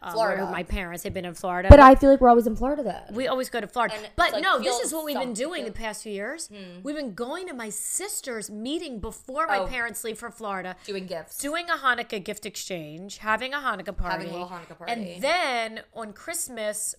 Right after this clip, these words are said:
Speaker 1: or sometimes a couple of days before that,
Speaker 2: Mm-hmm.
Speaker 1: we always go to Florida to visit my parents who have
Speaker 2: Yeah.
Speaker 1: a house in Florida.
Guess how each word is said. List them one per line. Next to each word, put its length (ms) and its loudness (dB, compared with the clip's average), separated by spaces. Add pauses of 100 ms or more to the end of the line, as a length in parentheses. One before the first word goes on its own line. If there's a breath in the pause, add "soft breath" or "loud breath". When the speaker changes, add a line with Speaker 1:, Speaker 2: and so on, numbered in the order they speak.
Speaker 1:
or 380 -2
sometimes 480 -8
a 40 -14
couple 220 -14
of 60 -10
days 160 -8
before 560 -6
that, 280 0
Speaker 2:
Mm-hmm. 360 -12
Speaker 1:
we 120 -2
always 300 0
go 240 2
to 100 -4
Florida 800 2
to 120 -10
visit 280 -6
my 120 -4
parents 480 6
who 80 -8
have 40 -6
Speaker 2:
Yeah. 60 -2
Speaker 1:
a 40 -4
house 220 -6
in 120 -14
Florida. 480 -12